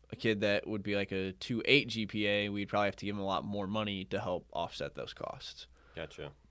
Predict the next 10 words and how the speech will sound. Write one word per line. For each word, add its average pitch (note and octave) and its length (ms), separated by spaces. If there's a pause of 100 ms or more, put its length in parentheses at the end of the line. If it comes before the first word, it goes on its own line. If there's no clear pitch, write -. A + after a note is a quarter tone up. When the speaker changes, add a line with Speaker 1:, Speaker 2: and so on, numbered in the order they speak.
(140)
Speaker 2:
Gotcha. - 320 (200)
Okay. E2+ 260 (640)
And F#2 140
then F2+ 120
it's F2+ 140
like, F2+ 260 (220)
"Hello, A#2+ 220
Sockling. F#2 520
Here G#2+ 240
is F#2+ 440